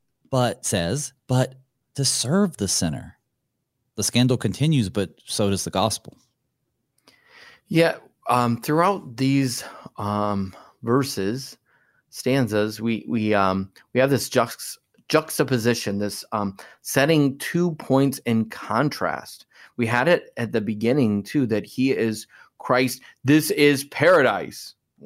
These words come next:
Speaker 2: Where is paradise? <laughs> Lying in a manger, right? There, there seems to be a contrasting reality, so humble, so meek, so mild. And yet, this is the glory of God, right? We have that,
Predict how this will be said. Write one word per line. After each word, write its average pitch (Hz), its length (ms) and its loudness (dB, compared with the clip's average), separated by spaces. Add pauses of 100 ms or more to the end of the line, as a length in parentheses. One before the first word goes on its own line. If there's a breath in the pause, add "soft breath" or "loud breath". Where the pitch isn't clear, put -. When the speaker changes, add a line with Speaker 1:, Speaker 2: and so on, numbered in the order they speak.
(180)
Speaker 2:
Where 110 280 -2
is 165 140 -2
paradise? 175 720 -4
<laughs> - 100 -20
Lying 139 300 2
in 123 140 4
a 113 40 4
manger, 101 640 0 (220 soft breath)
right? 143 180 2
There, 165 200 2 (240 loud breath)
there 143 260 4
seems 180 280 2
to 165 60 2
be 160 80 8
a 143 80 2
contrasting 135 840 0
reality, 113 640 2 (220 loud breath)
so 147 440 2
humble, 110 600 0
so 123 400 -4 (240 loud breath)
meek, 135 360 2
so 117 240 0
mild. 113 840 0 (600)
And 113 200 -6
yet, 151 340 -6 (520)
this 151 360 -2
is 139 400 2
the 120 120 2
glory 123 600 4
of 110 260 0
God, 123 440 -6 (180)
right? 139 180 -6
We 123 120 -4
have 127 160 -2
that, 117 260 -4